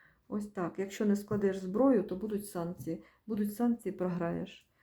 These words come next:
Там смерть, там ось так. Ну що, я думаю, що розмова буде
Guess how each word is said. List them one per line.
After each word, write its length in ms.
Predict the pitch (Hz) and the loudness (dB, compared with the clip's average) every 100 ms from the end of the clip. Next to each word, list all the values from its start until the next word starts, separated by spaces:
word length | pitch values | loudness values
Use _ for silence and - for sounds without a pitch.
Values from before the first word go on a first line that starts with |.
| _ | _
Там 200 | - 196 | -6 -4
смерть, 440 | 196 220 226 - - | -2 -2 -2 -4 -8
там 460 | 185 180 180 196 190 _ - - - _ _ _ _ _ _ | -4 -4 -4 -6 -8 _ -12 -12 -12 _ _ _ _ _ _
ось 220 | 233 247 | -6 -6
так. 440 | - 180 185 - - 233 | -6 -8 -8 -14 -16 -6
Ну 220 | 262 269 | -4 -4
що, 380 | - 208 190 - _ _ _ _ - _ _ _ _ - | -6 -8 -8 -8 _ _ _ _ -20 _ _ _ _ -2
я 120 | 233 254 | 0 4
думаю, 240 | 247 240 | 6 6
що 160 | - 214 | 4 0
розмова 440 | 202 208 226 214 | 2 4 2 2
буде 420 | 208 208 202 202 | 2 4 4 2